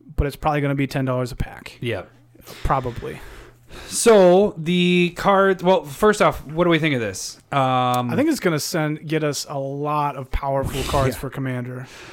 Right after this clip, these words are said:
Speaker 2: Now, there's gonna be some cards that, you know, there's some modern stuff where it's like, name a card and then look through their library hand and blah, blah, blah, and get rid of those ki-,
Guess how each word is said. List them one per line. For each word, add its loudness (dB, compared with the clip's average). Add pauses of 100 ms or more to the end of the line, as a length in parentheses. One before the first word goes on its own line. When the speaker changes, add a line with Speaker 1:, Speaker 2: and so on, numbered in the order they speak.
(280)
Speaker 2:
Now, 4
there's -2
gonna -2
be 0
some -2
cards 0
that, 0 (460)
you -2
know, 0
there's -2
some -2
modern 2
stuff -2
where 0
it's -4
like, -4 (1400)
name 0
a -2
card 4
and -4
then -4
look -6
through -4
their 0
library 2
hand -2
and -6
blah, -2
blah, -6
blah, 2
and -8 (180)
get -6
rid -4
of -4
those -4
ki-, -6